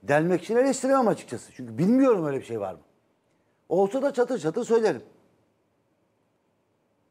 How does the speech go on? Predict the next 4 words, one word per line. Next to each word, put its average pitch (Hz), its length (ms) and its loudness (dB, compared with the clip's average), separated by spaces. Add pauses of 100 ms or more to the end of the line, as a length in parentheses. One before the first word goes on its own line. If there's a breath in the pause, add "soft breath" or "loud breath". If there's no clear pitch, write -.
(280)
Benim 190 320 -2
kızdığım 196 360 -6
şu. 147 240 -10 (680)
Hiç 285 300 -2